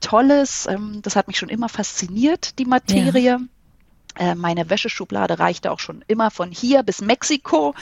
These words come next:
Speaker 2: Ja.
Speaker 1: Ähm, und hatte auch die Fachzeitschrift, ähm, abonniert, die Linie International. Und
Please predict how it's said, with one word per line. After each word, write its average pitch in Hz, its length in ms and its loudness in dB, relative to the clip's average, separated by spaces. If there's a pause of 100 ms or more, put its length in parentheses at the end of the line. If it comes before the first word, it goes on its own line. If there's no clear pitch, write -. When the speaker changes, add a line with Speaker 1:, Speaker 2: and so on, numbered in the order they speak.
(120)
Speaker 2:
Ja. 202 260 0 (340)
Speaker 1:
Ähm, 208 340 2
und 208 240 0
hatte 208 260 2
auch 185 160 2
die 165 240 -8
Fachzeitschrift, - 800 -4 (120)
ähm, 233 480 -4
abonniert, 240 540 0
die 190 100 -8
Linie 214 400 -2
International. 185 960 2
Und 185 260 -10